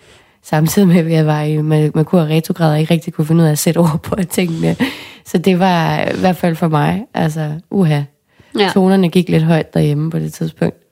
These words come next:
Speaker 1: Så var det godt, der kom lidt Neptun og lidt Venus og hjalp os.
Speaker 2: Ja.
Speaker 1: Ja.
Speaker 2: Ja, ja, jeg synes godt nok også, der har været gang i den.
Speaker 1: Ja, men nu er det tid til lysfest.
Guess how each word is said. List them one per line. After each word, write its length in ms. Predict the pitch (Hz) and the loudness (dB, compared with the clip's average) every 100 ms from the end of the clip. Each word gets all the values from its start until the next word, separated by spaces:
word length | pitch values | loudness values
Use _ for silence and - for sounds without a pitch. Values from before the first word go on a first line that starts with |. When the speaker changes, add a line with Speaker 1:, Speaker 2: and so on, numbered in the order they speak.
| _ _ _ _ | _ _ _ _
Speaker 1:
Så 120 | - | -6
var 120 | 160 | -2
det 100 | 156 | -2
godt, 260 | 151 151 - | -2 -4 -4
der 60 | 160 | -6
kom 280 | 165 151 - _ _ _ _ _ _ _ - - 170 | -4 -4 -6 _ _ _ _ _ _ _ -12 -10 -2
lidt 140 | 175 160 | -2 0
Neptun 560 | 151 - - 156 147 - - | -4 -6 -6 -4 -6 -12 -6
og 260 | 175 160 147 180 | -2 -2 -4 -4
lidt 200 | 165 147 | -2 0
Venus 400 | 147 147 156 - | -2 -2 -8 -10
og 60 | |
hjalp 240 | - - - - | -10 -10 -14 -20
os. 140 | - _ - | -20 _ -6
Speaker 2:
Ja. 180 | 214 196 - - _ - | -4 -4 -6 -18 _ -10
Speaker 1:
Ja. 120 | 151 | -4
Speaker 2:
Ja, 60 | 214 202 190 | 0 0 0
ja, 0 | |
jeg 120 | 190 | -6
synes 140 | 190 - | -8 -12
godt 180 | - 196 | -6 -6
nok 140 | 190 | -4
også, 160 | 185 - | -8 -6
der 60 | 196 | -6
har 160 | 196 | -4
været 240 | 185 185 196 | -6 -6 -2
gang 220 | 196 190 | 2 2
i 60 | |
den. 140 | 190 190 _ - | 0 -4 _ -6
Speaker 1:
Ja, 120 | 147 - | -6 -2
men 140 | 170 185 | 4 4
nu 60 | |
er 40 | 190 | 4
det 120 | 196 | 0
tid 160 | - | -2
til 180 | 196 190 | -2 -2
lysfest. 540 | 180 202 - 185 175 | -2 -2 -4 -6 -6